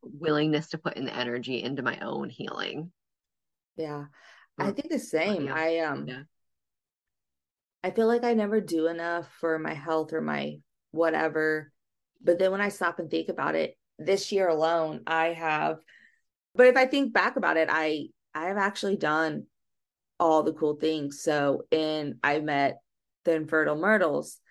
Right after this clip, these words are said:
Speaker 2: I met multiple other friends. I started therapy.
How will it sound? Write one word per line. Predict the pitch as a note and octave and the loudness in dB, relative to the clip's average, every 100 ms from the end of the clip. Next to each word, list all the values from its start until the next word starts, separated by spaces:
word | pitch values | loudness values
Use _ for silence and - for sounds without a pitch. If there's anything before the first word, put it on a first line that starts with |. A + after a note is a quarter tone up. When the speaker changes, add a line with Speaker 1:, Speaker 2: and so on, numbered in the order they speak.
| _ _ _ _ | _ _ _ _
Speaker 2:
I | D#3+ D#3 | 0 2
met | D3+ D3 D3+ D3 - _ _ | 2 0 2 0 -2 _ _
multiple | D#3 E3 D#3+ E3+ | -2 -2 0 2
other | F3+ E3 | 4 2
friends. | D#3 D3+ C#3+ C#3 C3+ - | 2 -4 -4 -6 -10 -10
I | D3+ D3 D3 D3 D3 D3 D3 D3 _ _ _ _ _ | -6 -2 0 0 0 0 0 -4 _ _ _ _ _
started | - - D#3+ D3+ D3+ | -12 0 2 2 0
therapy. | D#3 D#3 D#3+ F#3+ A#3+ C#4+ | 0 4 4 2 0 -2